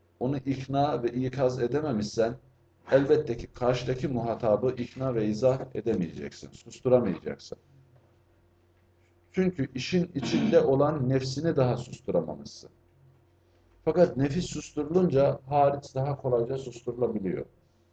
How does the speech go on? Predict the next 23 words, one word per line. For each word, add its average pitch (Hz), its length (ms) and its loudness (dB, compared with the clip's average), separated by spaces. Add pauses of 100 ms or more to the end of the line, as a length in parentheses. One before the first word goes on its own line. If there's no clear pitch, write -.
(680)
Üstad 151 260 -4
bu 170 80 -2
noktada 143 340 0
ne 151 180 -4
diyor? 135 260 -2 (540)
İş - 320 -6
içinde 117 460 -6
olan 127 400 -2
nefsim 123 460 -4 (560)
itiraz 123 520 -4
edemedi. 104 500 -2
Risale-i 107 500 0
Nur 98 280 -6
bürhanlarına 95 500 -6
karşı, - 340 -18
delillerine 92 520 0
karşı. - 440 -10 (1200)
Çünkü 147 400 0 (1040)
kal'enin 147 640 -2
içerisindeki, 123 1000 -2
yani 120 200 -4 (120)
kal'anın 123 580 -2
içerisindeki 110 960 -4